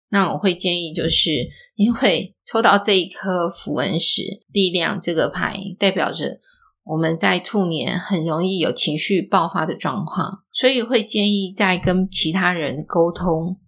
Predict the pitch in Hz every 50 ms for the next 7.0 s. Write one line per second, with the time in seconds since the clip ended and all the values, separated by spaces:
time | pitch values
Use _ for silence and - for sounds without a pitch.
0 | _ _ - - 208 190 196 160 156 - - - 190 170 160 147 139 165 170 170
1 | - - 139 - 180 156 123 147 170 175 - - 170 165 160 - - 165 151 -
2 | - - - - - - - - _ _ _ - - 220 214 208 202 196 185 165
3 | 156 196 202 - - 190 180 180 185 185 - 202 185 185 190 185 - 185 175 180
4 | 190 - - - 175 170 180 - - - 170 160 147 156 175 - - - - 156
5 | 92 87 170 165 _ _ _ _ _ _ _ - - - - - 165 160 196 196
6 | 190 196 190 175 165 143 - - - - - - 190 190 185 185 185 196 202 196
7 | -